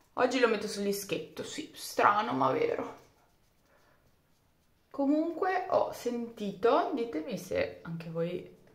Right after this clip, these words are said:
la pensate così, per chi soffre di acne, eh, di non utilizzare prodotti con additivi, perché, ehm, magari due additivi, che ne so, quello del tonico e quello del siero, si cozzano tra di loro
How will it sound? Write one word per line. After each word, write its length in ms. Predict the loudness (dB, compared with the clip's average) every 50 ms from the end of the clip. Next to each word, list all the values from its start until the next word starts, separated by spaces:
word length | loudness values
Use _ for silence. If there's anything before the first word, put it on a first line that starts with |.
| _ _ _ _ _
la 80 | -16 -12
pensate 340 | -12 -10 -8 -6 -6 -4
così, 240 | -4 -6 -6 -8 -8
per 320 | -12 -8 -2 2 2 2 2
chi 160 | 2 0 2
soffre 420 | 2 4 2 2 2 2 0 2
di 120 | 6 6 8
acne, 840 | 8 6 4 0 -4 -2 2 4 4 4 2 2 -2 -8 -10 -6
eh, 380 | -2 2 4 4 6 6 4 4
di 160 | 2 0 0
non 160 | 0 -2 -2
utilizzare 720 | -2 0 0 0 0 0 0 0 2 4 4 6 6 4 2
prodotti 1000 | 2 2 2 4 4 4 4 2 0 -4 -10 -6 -2 0 0 2 0 -2 -6 -10 -16 -20 -20 -20 -20 -20 -20 -6 2
con 260 | 4 4 6 6 6
additivi, 680 | 6 6 4 2 -2 -2 -2 0 0 2 2 0 0
perché, 680 | 2 4 4 4 4 4 6 6 8 8 6 4 4 4
ehm, 1080 | 4 6 8 8 8 6 6 6 6 4 2 -2 -6 -8 -8 -8 -8 -10 -10 -10 -12 -18 -20 -20 _ _ _ _ _ _ -20 -20 -20 -20 -20 -20 -20 -20 -20 -20 _ _ _ _ _
magari 420 | -2 4 6 6 8 8 6 6 6
due 220 | 8 8 8 8
additivi, 480 | 8 4 2 2 2 2 4 4 4 4
che 100 | 4 4
ne 100 | 4 6
so, 180 | 6 6 6
quello 180 | 6 6 6 6
del 180 | 6 6 6
tonico 480 | 8 8 8 8 8 6 2 0 0 0
e 60 | 2
quello 260 | 4 4 6 6 6
del 200 | 6 6 4 2
siero, 440 | 0 0 2 4 6 8 8 6 6
si 260 | 4 2 0 -4 2
cozzano 520 | 6 6 6 6 6 4 4 2 4 4 4
tra 160 | 4 4 4
di 120 | 6 6
loro 760 | 8 8 8 8 8 6 6 6 6 6 4 2 -2 -8 -14